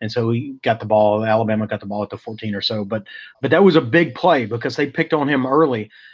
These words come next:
Uh, and my, <laughs> my thought, sort of my offhand comment in the stadium was, you know, Stevie Wonder saw that on Tuesday.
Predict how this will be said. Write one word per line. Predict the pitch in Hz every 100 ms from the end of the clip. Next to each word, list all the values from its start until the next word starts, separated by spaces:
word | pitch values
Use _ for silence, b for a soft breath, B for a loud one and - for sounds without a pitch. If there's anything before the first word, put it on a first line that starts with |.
| B -
Uh, | 120 113 123
and | 143
my, | 156 170
<laughs> |
my | 139 135 127 160 180
thought, | 180 175 165 135
sort | 123 151
of | 139
my | 131 117 B B
offhand | 147 156 160 139
comment | 143 147 139 135
in | 143
the | 135
stadium | 117 - 147 151 131
was, | 127 127 113
you | 151
know, | 127
Stevie | 117 - 160
Wonder | 139 135 143
saw | 120 127
that | 131 131
on | 107
Tuesday. | 127 117 113 95